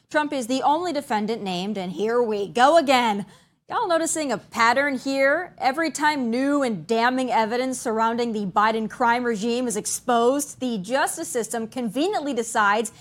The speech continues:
it's time to switch the headlines and the heat to Donald Trump. But meanwhile, Democrats and media hacks would have you believe the big guy, the brand, Joe Brandon,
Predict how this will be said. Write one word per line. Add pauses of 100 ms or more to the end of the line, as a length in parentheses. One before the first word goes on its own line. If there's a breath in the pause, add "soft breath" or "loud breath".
(140 loud breath)
it's
time
to
switch
the
headlines
and
the
heat
to
Donald
Trump.
But
meanwhile, (360 loud breath)
Democrats
and
media
hacks (160 soft breath)
would
have
you
believe
the
big
guy,
the
brand,
Joe
Brandon,